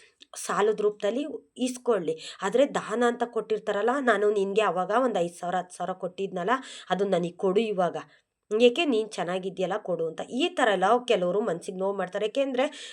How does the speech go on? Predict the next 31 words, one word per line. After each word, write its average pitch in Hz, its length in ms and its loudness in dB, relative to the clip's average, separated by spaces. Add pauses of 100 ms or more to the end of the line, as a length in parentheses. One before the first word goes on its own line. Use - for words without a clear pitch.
(120)
ನಾವು 175 140 0
ಜೀವನದಲ್ಲಿ 220 480 0
ಇದನ್ನೆಲ್ಲ 190 400 -2 (120)
ನೋಡ್ತೀವಲ್ಲ, 196 640 -2 (720)
ಅದಕ್ಕೆ 175 380 0
ನಾನು 180 220 2
ಈ 170 40 -2
ಮಾತನ್ನ 180 460 -2
ಹೇಳ್ತಾ 180 200 0
ಇದ್ದೀನಿ. 214 240 4
ಯಾರಿಗೂ 190 320 4
ಅಷ್ಟೇ 190 280 0
ಕೊಟ್ಟಿದ್ದನ್ನ 175 600 -2 (200)
ಎತ್ತಾಕೋದಿಕ್ 226 640 4
ಹೋಗ್ಬೇಡಿ. 170 440 0 (400)
ನೋಡಿ, 180 280 8 (300)
"ಮನ್ಸಿನಂತೆ 226 840 6
ಮಾದೇವ" 202 560 4
ಅಂತ 190 180 -2
ಹೇಳ್ತಾರೆ, 180 520 -2 (840)
ಅಲ್ವಾ? 190 260 6
ಮನ್ಸಿನಲ್ಲಿ 208 680 2
ನಾವ್ 190 180 0
ಏನ್ 202 220 4
ಬಯಸ್ತೀವೋ 185 680 0 (240)
ನಮ್ 170 160 2
ಜೀವನದಲ್ಲಿ 190 460 2
ಅದೇ 185 340 8
ನಡೀತಾ 190 420 2
ಹೋಗ್ತಿರುತ್ತೆ. 175 720 -2
ನೀವು 180 260 12